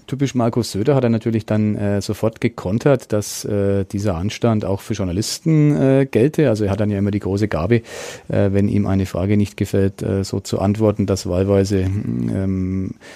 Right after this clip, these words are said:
die anderen, äh, die Bösen sind in An- und Abführung oder dass er ein völlig anderes Thema eben anschneidet. Ähm, er hat den Ball quasi zurückgespielt und das finde ich schon, ähm, interessant und will es einfach mal so im Raum stehen lassen, dass Markus Söder der Kämpfer für mehr Anstand in der Politik ist.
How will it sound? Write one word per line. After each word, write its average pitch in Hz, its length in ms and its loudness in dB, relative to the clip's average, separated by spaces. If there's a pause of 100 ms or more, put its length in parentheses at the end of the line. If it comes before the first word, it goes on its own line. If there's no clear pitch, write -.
(160)
die 110 80 0
anderen, 135 560 6
äh, 117 280 4 (180)
die 107 80 0
Bösen 113 340 0
sind 127 160 2
in 120 80 2
An- 120 140 2
und - 80 -2
Abführung 120 480 2
oder 101 180 0
dass 98 180 -2
er 98 60 -2
ein 92 100 -2
völlig 98 280 -2
anderes 95 280 -6
Thema 123 260 2
eben 127 260 0
anschneidet. 127 520 0
Ähm, 107 380 -2
er 98 100 -2
hat - 240 -4 (340)
den 98 140 0
Ball 90 200 0
quasi 107 400 2
zurückgespielt 151 800 -2 (380)
und 117 220 0 (360)
das 117 120 -2
finde 135 220 4
ich 123 60 0
schon, 127 360 4
ähm, 110 640 0 (100)
interessant 113 600 2
und 113 180 2
will 107 60 2
es 107 60 -4
einfach 107 200 0
mal 107 120 0
so 107 80 0
im 101 100 0
Raum 98 260 0
stehen 107 320 0
lassen, 117 280 4
dass 104 180 -2
Markus 95 360 -2
Söder 98 440 0
der 98 80 -4
Kämpfer 92 340 0
für 92 260 -2
mehr 90 220 0
Anstand 101 400 2
in 101 80 4
der 101 80 2
Politik 101 420 0
ist. - 400 -4